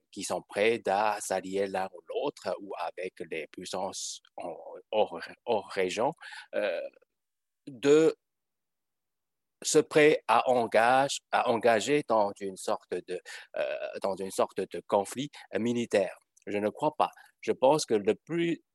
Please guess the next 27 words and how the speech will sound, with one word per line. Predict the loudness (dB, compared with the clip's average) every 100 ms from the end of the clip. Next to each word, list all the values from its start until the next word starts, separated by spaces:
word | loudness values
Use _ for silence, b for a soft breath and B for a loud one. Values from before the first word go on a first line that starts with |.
| 0
euh, | 2 4
important, | 2 2 -2 -2 0 0 0 -4 b b _ -4
euh, | -2 -2 -6 -14 _ _ _ 4
enjeu | 6 6 4 0 -2 _ _ _
de | -4
ces | 0 2
régions | 4 4 4 2 0 _ _ _ _ _ -6
ou | -4 -2 0
de | 0
cette, | 0 -2 -2
euh, | -4 -2 -4 -6 -10
de | -8
cette | -4 -4 -4 -2
zone | 0 0 -4
de | -10 -2
eau, | 0 0 B B B -8
euh, | -6 -6 _ _ _ -12
c'est | -4 0 -2 0
là, | 2 2 0 -4
c'est | -2 0 2
un | 0 0
théâtre | 4 6 6 4 0 -8 -20 _ _ _ _ _ _ _ _ _ _ _ _ _ _ _ -2
de | 0
démonstration | 4 4 4 0 -4 -6 -6 -6 -8 -6 -8 -10 _ _ _ _ _ _ _ _ -2
de | 0
ce | 2 2
qu'on | 4 2 2 0 -4